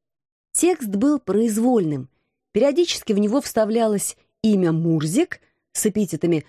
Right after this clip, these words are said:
«святой», «благословенный», «избранный», «великолепный», что, несомненно, льстило кошачьему самолюбию. Пока все молились, этот злодей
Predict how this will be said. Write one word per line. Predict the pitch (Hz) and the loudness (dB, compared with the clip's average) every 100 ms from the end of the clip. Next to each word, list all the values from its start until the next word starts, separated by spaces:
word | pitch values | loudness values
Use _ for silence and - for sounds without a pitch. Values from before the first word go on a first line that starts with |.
| _ | _
«святой», | - 156 143 - 240 320 330 320 | -6 -4 -4 -2 0 2 2 0
«благословенный», | 196 156 143 151 147 139 139 247 285 254 254 240 - _ _ _ 165 | -2 -4 -2 -4 -2 -2 0 0 2 0 -2 -4 -8 _ _ _ 0
«избранный», | 185 202 180 190 202 196 180 - | 2 2 2 2 2 0 -2 -2
«великолепный», | 262 320 240 180 156 160 170 160 151 _ _ _ | -2 0 0 0 0 0 0 -2 -2 _ _ _
что, | - - 285 | -14 -4 0
несомненно, | 269 254 - 233 226 240 330 311 269 262 240 _ - | 2 0 0 -2 0 2 2 2 0 -2 -4 _ -4
льстило | 165 147 - - 240 233 143 | -2 -2 -6 -4 -2 -2 -4
кошачьему | - 147 - 165 175 165 151 | -4 -4 -2 -4 -4 -2 -2
самолюбию. | 147 160 151 156 151 143 139 156 _ _ _ _ _ _ - | -2 -2 -2 0 -2 -2 -6 -8 _ _ _ _ _ _ -6
Пока | 151 - 330 | -6 0 0
все | 330 - 247 | 0 -2 -2
молились, | 190 156 180 320 320 170 - - _ _ _ - | 0 0 2 2 2 0 -4 -12 _ _ _ -4
этот | 359 440 - 165 | -2 -2 -2 -4
злодей | 147 180 214 233 370 | 0 0 2 2 2